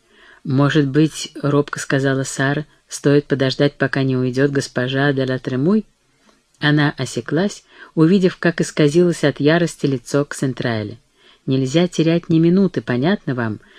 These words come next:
А если эта рыжая шлюха осмелится встать на моем пути, я ее попросту придушу. Клянусь шпагой отца и честью матери. Открывайте, кому сказано.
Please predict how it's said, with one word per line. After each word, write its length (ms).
А 100
если 320
эта 180
рыжая 320
шлюха 400
осмелится 540
встать 340
на 80
моем 300
пути, 460
я 140
ее 160
попросту 520
придушу. 640
Клянусь 360
шпагой 540
отца 320
и 120
честью 440
матери. 460
Открывайте, 800
кому 240
сказано. 540